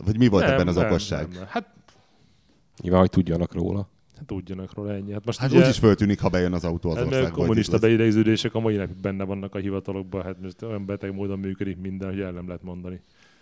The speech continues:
Speaker 3: De például va-, valami ilyesmi volt, hogy az E U csatlakozásig voltak viszonylag komoly korlátozások, nem? Hogy, hogy
Speaker 2: Igen,
Speaker 3: mit
Speaker 2: igen,
Speaker 3: hozhatsz
Speaker 2: meg, meg
Speaker 3: be?
Speaker 2: nagyon komoly vámtételek, tehát akkor így úgy nézett ki a sztori, hogy európai autóra a számlaértéknek valami ötvenöt-hatvan százalékát fizetted be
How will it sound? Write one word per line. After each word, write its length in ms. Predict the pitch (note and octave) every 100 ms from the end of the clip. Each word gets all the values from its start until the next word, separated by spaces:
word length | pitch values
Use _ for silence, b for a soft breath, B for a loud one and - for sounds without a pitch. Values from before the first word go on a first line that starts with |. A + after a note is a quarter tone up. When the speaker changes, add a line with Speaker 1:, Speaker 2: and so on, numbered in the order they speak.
| b b -
Speaker 3:
De 100 | A2
például 480 | A#2 A2+ A#2 A2+
va-, 140 | G2+ F#2+
valami 220 | A2 A2+
ilyesmi 280 | A2 G#2 A2+
volt, 180 | G#2+ G#2+
hogy 140 | G#2
az 280 | G2+ - G#2
E 100 | G#2
U 120 | G#2
csatlakozásig 1160 | G2+ F#2+ G2 G2 G2+ F#2+ F#2+ F#2 - - G2 G2
voltak 440 | G2+ F#2 - - -
viszonylag 440 | F2+ - F2 F2+
komoly 280 | - F2 E2+
korlátozások, 760 | - D#2+ D#2+ E2 E2 E2+ -
nem? 120 | F#2 G2
Hogy, 220 | F#2+ -
hogy 140 | G2
Speaker 2:
Igen, 220 | C3 A#2
Speaker 3:
mit 80 | A2+
Speaker 2:
igen, 120 | G#2+
Speaker 3:
hozhatsz 260 | G2+ A2+ A2+
Speaker 2:
meg, 80 | A#2+
meg 80 | F#2
Speaker 3:
be? 60 |
Speaker 2:
nagyon 140 | C#3+ C3+
komoly 260 | D3+ D3+
vámtételek, 720 | D3+ D#3+ G#2+ G2+ F#2 F#2 F2 -
tehát 220 | F#2 -
akkor 280 | G2+ A2+ A2
így 260 | A2 - _ _ _ _ C#3+
úgy 120 | A#2
nézett 340 | A2+ A2 G#2+ -
ki 120 | A2
a 60 | G2+
sztori, 280 | - G#2
hogy 160 | G2+ G2
európai 560 | A2 A2 G#2+ G2+ G2 F#2+
autóra 520 | G2+ G2+ A#2 A#2+ A#2
a 40 |
számlaértéknek 1800 | - A#2+ A2 G#2 G#2 G#2 G2 F#2+ F2+ _ _ _ _ _ _ _ - G#2
valami 200 | G2 G2 -
ötvenöt-hatvan 800 | A#2+ A2+ G#2 - A2 G#2+ A#2 A#2
százalékát 640 | B2+ A#2+ B2 B2+ B2+ A#2+
fizetted 500 | C3 B2+ B2+ - C3
be 360 | B2+ C#3 C3